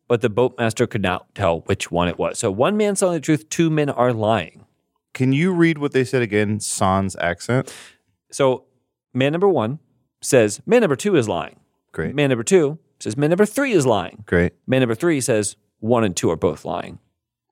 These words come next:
Speaker 1: and one's telling the truth."
Speaker 2: <sighs> Is this like the, the let's make a deal riddle?
Speaker 1: Uh, it kind of is like,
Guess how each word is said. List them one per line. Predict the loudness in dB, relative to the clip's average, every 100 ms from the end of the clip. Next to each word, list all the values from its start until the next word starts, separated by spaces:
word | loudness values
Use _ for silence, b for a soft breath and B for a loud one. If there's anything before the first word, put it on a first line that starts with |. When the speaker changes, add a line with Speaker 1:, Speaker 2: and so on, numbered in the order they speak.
| -4
Speaker 1:
and | -2 0
one's | 0 0
telling | 0 0
the | -2
truth." | -2 -4 -6 -18 _ _ _ _ _ _ _ _
Speaker 2:
<sighs> | -10 -8 -8 -12 -14 -16 B B B B B B B
Is | -10 -6
this | -6 0
like | 0 0
the, | 0 0 0 -12
the | -4 0 0
let's | 0 -2
make | -4 -2
a | -2
deal | -2 0 0 0
riddle? | 0 0 -2 _ _ _ _ _ _ _ _ _ _ _ _
Speaker 1:
Uh, | 0 0 0
it |
kind | -4 -2 2
of | 2 2
is | 2
like, | 2